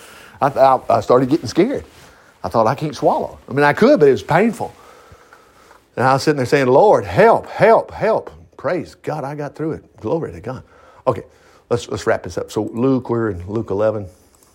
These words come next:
Right in here somewhere. Okay, yeah. <clears throat> All right, so,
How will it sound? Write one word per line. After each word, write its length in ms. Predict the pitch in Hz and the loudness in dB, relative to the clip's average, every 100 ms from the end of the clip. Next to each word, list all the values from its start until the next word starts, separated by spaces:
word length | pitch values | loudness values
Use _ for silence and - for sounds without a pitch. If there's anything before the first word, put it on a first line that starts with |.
| _ _ - - - - - - _ - | _ _ -20 -20 -20 -20 -20 -20 _ -8
Right 180 | 110 117 | -6 -6
in 60 | |
here 120 | 101 | -8
somewhere. 560 | 90 120 110 107 104 101 - | -6 -4 -2 -2 -4 -6 -6
Okay, 440 | 110 98 78 104 | -4 -4 -6 -6
yeah. 160 | 117 - _ - | -10 -12 _ -10
<clears throat> 120 | 104 - _ _ _ _ _ _ _ _ _ _ - | -8 -10 _ _ _ _ _ _ _ _ _ _ -2
All 160 | 123 147 | 2 4
right, 200 | 107 - | 2 0
so, 380 | 113 104 - | -2 -2 -4